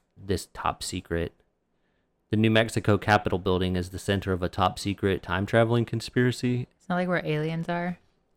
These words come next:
Speaker 1: I don't know.
Speaker 2: Or is it Arizona?
Speaker 1: Oh, New Mexico, yeah.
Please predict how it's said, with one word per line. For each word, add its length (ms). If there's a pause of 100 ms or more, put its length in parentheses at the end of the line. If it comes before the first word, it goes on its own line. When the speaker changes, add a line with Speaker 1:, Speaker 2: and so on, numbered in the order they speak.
Speaker 1:
I 100
don't 140
know. 320 (1040)
Speaker 2:
Or 60
is 80
it 80
Arizona? 560
Speaker 1:
Oh, 120 (120)
New 60
Mexico, 520
yeah. 360